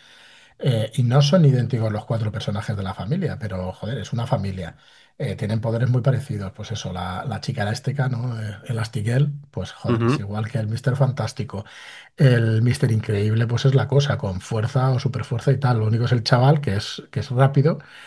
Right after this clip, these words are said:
Speaker 1: pero luego viene el otro niño y también tiene, tiene un montón de poderes juntos, pero el más, uno de los más representativos, pues, es como la antorcha humana. El chaval se enciende como un demonio, <laughs> ¿sabes? Y dices, "Hostia", y luego cuando sale el hombre topo o el hombre rata o algo así, no me acuerdo ahora.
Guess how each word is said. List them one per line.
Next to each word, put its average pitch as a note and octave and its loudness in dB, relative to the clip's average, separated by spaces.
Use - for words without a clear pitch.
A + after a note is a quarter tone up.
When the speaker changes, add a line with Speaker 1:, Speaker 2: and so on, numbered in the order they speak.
Speaker 1:
pero C#3+ 8
luego C3 6
viene C#3+ 10
el B2+ 6
otro C#3 6
niño D3+ 6
y G#2+ 0
también A2 0
tiene, A2 2
tiene B2+ 4
un C3+ 10
montón C3+ 6
de C3 4
poderes C3+ 4
juntos, C#3+ 6
pero A2 0
el A2+ -2
más, A#2+ 4
uno B2+ 4
de C3 6
los B2+ 6
más B2 4
representativos, B2 2
pues, C#3 4
es D3 6
como B2+ 4
la G#2+ 0
antorcha G#2 -4
humana. B2+ 2
El G2 -2
chaval A2+ -4
se - 2
enciende C#3+ 2
como A2+ -6
un B2 0
demonio, C3+ 0
<laughs> - -20
¿sabes? - -6
Y C3 2
dices, G#2+ -2
"Hostia", G#2+ 0
y C#3 0
luego A2 2
cuando A2 0
sale A#2 2
el A2+ 0
hombre A2+ 2
topo B2+ 0
o A#2 2
el A2 0
hombre A#2 2
rata B2 -2
o A2+ -4
algo A2 -4
así, A#2+ -4
no A2+ 0
me G2 -2
acuerdo F#2 -6
ahora. F#2 -6